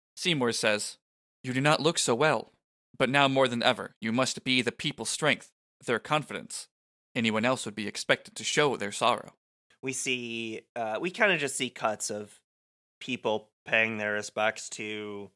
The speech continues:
Speaker 2: the dead. Uh,
Speaker 1: Mm-hmm.
Speaker 2: most notably, we see Waka doing the Yevon bow by some Crusaders.
Speaker 1: Uh, Seymour continues, "But you are a summoner. You are Spira's hope. Until sin is defeated, you must not relent.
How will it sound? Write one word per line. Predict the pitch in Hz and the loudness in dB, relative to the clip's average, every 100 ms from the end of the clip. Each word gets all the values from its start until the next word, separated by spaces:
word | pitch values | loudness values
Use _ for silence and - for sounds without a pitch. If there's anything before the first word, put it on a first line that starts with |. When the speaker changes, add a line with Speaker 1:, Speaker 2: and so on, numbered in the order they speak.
| _ _ _ _ _ _ | _ _ _ _ _ _
Speaker 2:
the | 113 98 _ - | -14 -14 _ -2
dead. | 110 113 120 - _ - | 2 2 0 -12 _ -6
Uh, | 107 107 107 107 | -2 0 0 0
Speaker 1:
Mm-hmm. | 110 123 | -4 -4
Speaker 2:
most | 110 107 | -2 -2
notably, | 117 110 104 107 | 0 0 0 -4
we | 104 | -4
see | 101 113 104 | -6 -8 -6
Waka | 101 104 - 110 107 | -4 -4 -4 -4 -4
doing | 107 101 95 | -6 -6 -6
the | 92 101 | -6 -4
Yevon | 95 104 101 | -4 -4 -4
bow | 98 107 | -4 -4
by | 87 98 | -2 -4
some | - 107 | -4 -6
Crusaders. | - 101 98 104 110 - - _ _ _ _ - | -6 -6 -4 -4 -8 -12 -16 _ _ _ _ 0
Speaker 1:
Uh, | 123 113 110 | 4 6 4
Seymour | 107 - 143 131 | 2 0 2 2
continues, | - 131 127 123 117 110 - - _ | 2 -2 -2 0 2 0 -2 -6 _
"But | 131 - | -2 0
you | 202 156 92 - - _ - | 0 -2 -4 -12 -18 _ -4
are | 120 | 0
a | 113 | 2
summoner. | - 196 135 110 - _ _ _ _ | 2 2 0 -4 -12 _ _ _ _
You | 135 156 170 127 | -8 -4 -2 2
are | 117 | 2
Spira's | 110 - 143 123 117 | 2 -2 -4 -4 -4
hope. | - 180 - _ _ _ _ - | 0 0 -2 _ _ _ _ -8
Until | 120 - 123 | -6 -4 -4
sin | - 160 165 127 | -2 0 0 0
is | 107 - | -4 -6
defeated, | 110 151 160 - _ | -6 -6 -6 -8 _
you | 139 | -10
must | 117 135 135 | -2 -2 0
not | 143 151 117 | 0 0 0
relent. | 117 147 - | -2 -2 -6